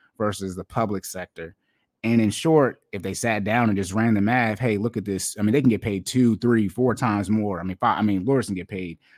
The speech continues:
hundreds, you know, six figures, multiple six figures, seven figures,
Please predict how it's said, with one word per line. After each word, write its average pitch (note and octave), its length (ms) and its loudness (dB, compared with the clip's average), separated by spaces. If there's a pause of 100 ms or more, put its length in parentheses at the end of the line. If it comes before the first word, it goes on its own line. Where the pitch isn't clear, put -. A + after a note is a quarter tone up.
(180)
hundreds, G#2+ 640 4
you G#2+ 60 0
know, F#2 100 0
six A#2+ 320 -2
figures, G2 280 -4
multiple B2 320 4
six - 240 -8
figures, F#2+ 320 -6
seven B2 260 2
figures, G2 500 -2